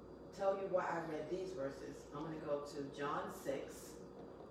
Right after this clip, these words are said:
Glory be to God. We'll go to John six, and I'm gonna read verse thirty-eight. And that says,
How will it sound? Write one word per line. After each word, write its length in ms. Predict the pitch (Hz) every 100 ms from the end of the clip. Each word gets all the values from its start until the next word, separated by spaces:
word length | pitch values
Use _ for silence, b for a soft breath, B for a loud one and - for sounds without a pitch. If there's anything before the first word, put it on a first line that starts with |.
| -
Glory 240 | 147 147 139
be 120 | 143
to 160 | 139 131
God. 300 | 131 131 135 - - - - - - -
We'll 180 | 156 147
go 60 |
to 80 | 143
John 280 | 156 165 165
six, 380 | - 160 165 -
and 80 | 147
I'm 100 | 156
gonna 280 | 151 143 143
read 240 | 151 147 147 139
verse 300 | 143 139 - 131
thirty-eight. 680 | 156 - - 147 156 - - - - - - - - - - - - - - 156
And 120 | 147 165
that 300 | 180 - - -
says, 760 | 165 147 143 - - - -